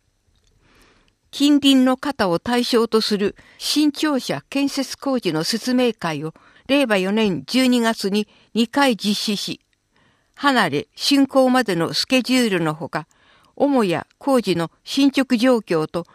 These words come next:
今後の工事内容について説明した。母屋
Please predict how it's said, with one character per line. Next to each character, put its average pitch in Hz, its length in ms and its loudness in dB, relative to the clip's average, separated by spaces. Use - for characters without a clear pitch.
今 277 260 4
後 269 80 6
の 262 240 2
工 277 220 4
事 262 180 2
内 254 260 2
容 180 120 0
に 170 140 -2
つ 214 160 -4
い 180 120 -2
て - 160 -8
説 220 320 -4
明 190 220 -2
し - 140 -10
た。 170 120 -12
母 277 260 4
屋 180 260 0